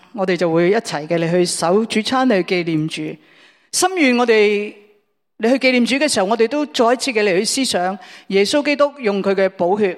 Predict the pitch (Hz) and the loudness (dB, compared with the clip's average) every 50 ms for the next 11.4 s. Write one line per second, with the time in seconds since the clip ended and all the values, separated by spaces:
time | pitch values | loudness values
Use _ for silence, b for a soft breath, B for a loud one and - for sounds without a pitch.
0 | - 190 180 156 165 170 160 165 165 165 151 147 147 147 143 147 156 151 147 - | -6 -6 -4 -2 0 0 0 0 -2 -4 -6 -6 -8 -8 -8 -8 -8 -8 -8 -6
1 | - 151 151 156 156 151 151 156 - - _ - - - - - 208 208 208 202 | -6 -6 -6 -4 -6 -6 -8 -10 -14 -20 _ -20 -20 -8 -2 0 2 2 4 4
2 | 202 220 240 - 208 196 190 185 - 208 247 269 254 247 233 202 185 175 170 165 | 4 4 4 4 2 2 0 0 -2 -2 -2 -2 0 2 0 0 0 0 0 0
3 | 160 165 175 175 185 185 - 160 151 156 170 196 202 - _ _ _ _ _ _ | 0 0 0 -2 -2 -4 -6 -6 -8 -8 -10 -10 -12 -14 _ _ _ _ _ _
4 | _ _ _ _ _ _ _ _ _ _ _ _ _ _ - - 214 208 196 190 | _ _ _ _ _ _ _ _ _ _ _ _ _ _ -4 -2 0 2 2 2
5 | 190 185 180 196 220 226 233 226 214 196 190 180 175 170 180 190 - 247 - - | 2 2 2 2 2 2 2 0 0 -2 -2 -2 -2 -2 -2 -2 -2 -2 -2 0
6 | 185 165 160 160 156 175 180 185 175 180 185 185 190 190 160 - 160 156 147 - | 0 0 0 0 0 0 0 0 0 -2 -4 -6 -6 -6 -6 -6 -6 -6 -8 -8
7 | 147 147 156 151 - - - _ _ _ _ _ _ _ _ _ _ _ _ - | -8 -8 -8 -8 -10 -10 -14 _ _ _ _ _ _ _ _ _ _ _ _ -14
8 | - 170 165 165 160 - 180 185 202 - 233 226 214 - 170 165 185 190 - - | -12 -10 -10 -10 -8 -4 -4 -4 -2 -2 -4 -4 -4 -4 -6 -6 -6 -6 -6 -10
9 | _ _ _ _ _ _ _ _ _ _ _ _ _ _ _ - 180 165 175 196 | _ _ _ _ _ _ _ _ _ _ _ _ _ _ _ -2 2 2 4 4
10 | 202 170 160 147 143 139 151 - 185 185 175 175 - 190 180 175 - - - 190 | 4 4 2 2 0 -2 -2 0 0 0 0 0 0 -2 -2 -2 -6 -4 -2 -2
11 | 185 180 160 160 156 156 139 | 0 -2 -2 -6 -10 -12 -14